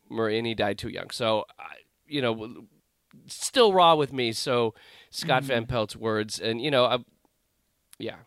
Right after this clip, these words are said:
Speaker 1: So.
Speaker 2: Yeah, he talks about how much he is dreading going home in, and sitting in the dark <clears throat> and not hearing Otis' nails, you know,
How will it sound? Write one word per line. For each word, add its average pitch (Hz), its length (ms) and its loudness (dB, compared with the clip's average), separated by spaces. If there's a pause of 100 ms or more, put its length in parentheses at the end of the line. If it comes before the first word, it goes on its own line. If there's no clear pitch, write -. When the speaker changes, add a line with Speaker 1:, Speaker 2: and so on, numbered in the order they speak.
(120)
Speaker 1:
So. 113 240 -20 (1120)
Speaker 2:
Yeah, 175 280 -4
he 180 140 -8
talks 185 380 -4
about 147 500 -2 (260)
how 156 380 -2
much 147 360 -6
he 131 500 -14 (440)
is 202 220 -4
dreading 170 540 -2
going 156 300 -4
home 156 640 -8 (140)
in, 160 380 -12
and 170 160 -12
sitting 170 380 -6
in 147 100 -8
the 143 60 -10
dark 156 540 -6 (100)
<clears throat> 262 80 -8
and 208 480 0
not 160 220 -2
hearing 143 520 -8
Otis' 135 720 -6
nails, 143 580 -6
you 156 120 -10
know, 110 160 -10